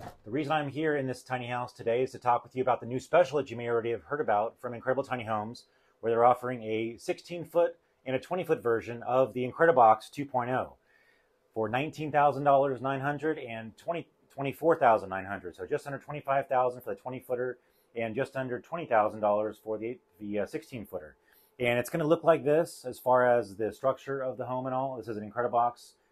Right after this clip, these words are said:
tiny home, but the new ones that they have for sale are the Incredibox two, which do not have these fasteners showing or these kind of panels like this. They have just the panels that are, you know, just lines essentially every two or three feet or whatever.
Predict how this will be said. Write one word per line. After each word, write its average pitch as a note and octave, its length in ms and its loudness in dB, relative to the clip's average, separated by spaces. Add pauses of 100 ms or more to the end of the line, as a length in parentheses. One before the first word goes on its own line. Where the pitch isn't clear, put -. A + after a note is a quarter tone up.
(220)
tiny C3 240 -2
home, C3+ 280 0 (220)
but D3+ 420 10 (420)
the A#2 80 -4
new D3 200 -2
ones D#3+ 200 0
that C3+ 40 -2
they C3 80 -2
have B2+ 180 4
for B2+ 80 -10
sale C#3 320 0
are A#2+ 120 0
the A2+ 100 -6
Incredibox B2 420 2
two, A2+ 400 -4 (200)
which A2 160 -4
do C3 100 -2
not C#3+ 160 2
have B2+ 140 4
these A#2 160 -6
fasteners C3+ 420 2
showing G#2 340 -2
or G#2+ 160 -2
these G#2+ 220 -4
kind A2 160 -6
of - 80 -8
panels C3+ 340 -4
like F#2+ 220 0
this. - 300 -18 (200)
They G#2 100 -8
have A2 200 4
just B2 240 -2
the - 60 -8
panels C3 380 -2
that A2+ 100 4
are, A2 200 -2 (280)
you A2 80 -8
know, G#2 280 2 (300)
just - 160 -12 (640)
lines B2+ 380 0
essentially G#2+ 460 -2
every G#2+ 220 -2
two - 180 -6
or C3 80 2
three A#2+ 220 -4
feet C3 240 -6
or A2 80 0
whatever. G2 460 0